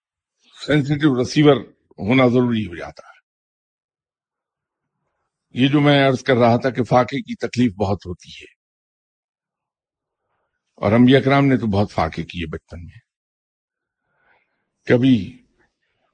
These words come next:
پیٹ بھر روٹی مسلسل میسر نہیں آئی ہے، کہ کئی فاقوں کے بعد پیٹ بھرا ہے۔ روحانیت میں یہ کہا جاتا ہے کہ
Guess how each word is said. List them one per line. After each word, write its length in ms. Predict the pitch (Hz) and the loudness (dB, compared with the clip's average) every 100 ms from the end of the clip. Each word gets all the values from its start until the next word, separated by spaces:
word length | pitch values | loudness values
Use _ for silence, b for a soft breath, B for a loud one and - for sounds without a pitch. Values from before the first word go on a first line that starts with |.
| _ _ - | _ _ 2
پیٹ 160 | 127 104 | 2 2
بھر 140 | 120 110 | -4 -2
روٹی 400 | 113 120 117 82 101 _ _ _ _ _ _ _ _ - | -2 -2 -4 -8 -12 _ _ _ _ _ _ _ _ -10
مسلسل 540 | 110 104 139 135 131 123 - - | -6 0 0 2 0 0 -2 -2
میسر 400 | 110 120 113 104 | 0 2 0 -4
نہیں 260 | 92 85 87 | -6 -6 -8
آئی 160 | 65 76 | -10 -18
ہے، 200 | _ _ _ _ _ _ - | _ _ _ _ _ _ -6
کہ 60 | 107 | -2
کئی 180 | 107 123 98 - _ - | 2 0 -2 -14 _ -2
فاقوں 320 | 120 107 123 | -2 -2 -4
کے 80 | 110 | -2
بعد 240 | 104 107 101 - | 0 0 -2 -6
پیٹ 160 | 104 92 | -6 -6
بھرا 240 | 80 - | -8 -12
ہے۔ 160 | - - _ _ _ _ _ _ _ _ _ _ _ _ _ _ _ _ _ _ _ _ _ _ _ _ _ _ _ | -12 -14 _ _ _ _ _ _ _ _ _ _ _ _ _ _ _ _ _ _ _ _ _ _ _ _ _ _ _
روحانیت 500 | 107 127 131 143 143 - | 0 4 6 6 4 2
میں 180 | 120 98 76 - _ _ _ _ _ _ _ _ _ _ _ _ _ | -2 -2 -4 -12 _ _ _ _ _ _ _ _ _ _ _ _ _
یہ 120 | - | -4
کہا 220 | 113 117 120 | 0 2 4
جاتا 300 | 120 110 113 | 2 2 0
ہے 120 | 110 113 | -2 -2
کہ 160 | 107 | -4